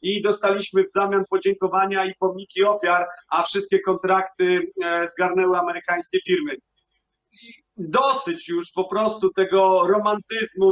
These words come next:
czas na, e, tą pozytywistyczną, mądrą politykę, która przyniesie nam korzyści.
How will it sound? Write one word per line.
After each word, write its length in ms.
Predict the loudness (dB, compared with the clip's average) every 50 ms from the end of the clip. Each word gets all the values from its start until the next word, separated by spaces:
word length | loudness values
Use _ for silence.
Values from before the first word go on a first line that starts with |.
| 2 2
czas 360 | 2 2 2 2 0 -4 -4
na, 380 | -2 0 2 2 2 0 -2 -4 -6 -4 -2 -2
e, 240 | 0 0 0 0 0 0
tą 300 | 0 0 0 0 -4 -10 -14 _ _
pozytywistyczną, 1040 | 0 0 2 2 0 -4 -4 -8 -10 -10 -10 -6 -4 -4 -4 -2 0 0 0 2 2
mądrą 400 | 2 2 2 2 2 2 0 0 0 -2
politykę, 600 | -4 -4 -4 -2 0 0 0 0 0 -2 -2 -2 -4 -10 _ _ _
która 200 | -2 0 0 2
przyniesie 440 | 0 -2 -6 -6 -4 -4 -4 -4 -4
nam 140 | -6 -6 -4
korzyści. 640 | -4 -4 -4 -2 -4 -6 -6 -4 -2 0 0 0 0